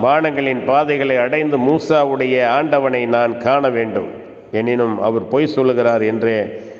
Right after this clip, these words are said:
நிச்சயமாக நான் எண்ணுகிறேன் என ஃபிரௌன் கூறினான். இவ்வாறே ஃபிரௌனுக்கு அவனுடைய தீய செயல்கள்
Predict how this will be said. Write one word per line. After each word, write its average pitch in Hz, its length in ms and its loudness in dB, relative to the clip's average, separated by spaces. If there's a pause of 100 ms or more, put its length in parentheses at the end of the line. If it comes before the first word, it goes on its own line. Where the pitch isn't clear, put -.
(140)
நிச்சயமாக 117 540 0
நான் 110 240 0
எண்ணுகிறேன் 110 800 -2 (360)
என 120 260 2
ஃபிரௌன் 139 500 0
கூறினான். 127 800 2
இவ்வாறே 127 460 4
ஃபிரௌனுக்கு 127 840 2 (240)
அவனுடைய 117 380 2
தீய 143 280 4
செயல்கள் 117 760 2